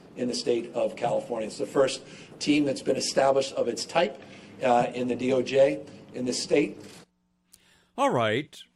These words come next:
Speaker 2: Let's begin that critical thinking here shortly. What caused all these retail thefts in the first place? These rash of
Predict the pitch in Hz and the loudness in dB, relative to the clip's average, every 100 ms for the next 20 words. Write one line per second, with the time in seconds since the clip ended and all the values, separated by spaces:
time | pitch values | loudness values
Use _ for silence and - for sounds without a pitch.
0 | _ _ _ _ _ _ _ - 160 185 | _ _ _ _ _ _ _ -4 -2 -2
1 | - 185 156 180 156 143 135 127 _ _ | -6 -4 -2 0 0 2 2 -2 _ _
2 | _ _ - 165 143 - 117 - 143 139 | _ _ -6 -2 -2 -2 -4 -4 -6 -6
3 | 123 101 92 117 98 - - 127 123 87 | -6 -8 -4 -4 -4 -8 -4 -4 -4 -6
4 | 76 64 _ _ _ _ _ _ _ 110 | -10 -12 _ _ _ _ _ _ _ -10
5 | 120 208 277 294 _ - - 202 196 143 | -2 0 0 -4 _ -20 -6 -2 2 2
6 | 92 82 87 123 - - _ - 143 165 | 0 -2 -6 -6 -8 -14 _ -2 2 2
7 | 147 160 151 110 101 113 190 - 139 123 | 0 -2 -2 -6 -6 -6 -6 -8 -4 -2
8 | 120 113 - - 120 123 - - 113 101 | -2 -4 -8 -8 -4 -4 -6 -10 -8 -8
9 | - 104 - - 82 - - - _ _ | -8 -10 -10 -14 -16 -16 -20 -20 _ _
10 | _ _ _ _ 107 110 101 101 98 131 | _ _ _ _ -10 -8 -8 -8 -2 2
11 | 156 107 87 - 113 98 90 | 2 -2 -10 -10 -6 -4 -6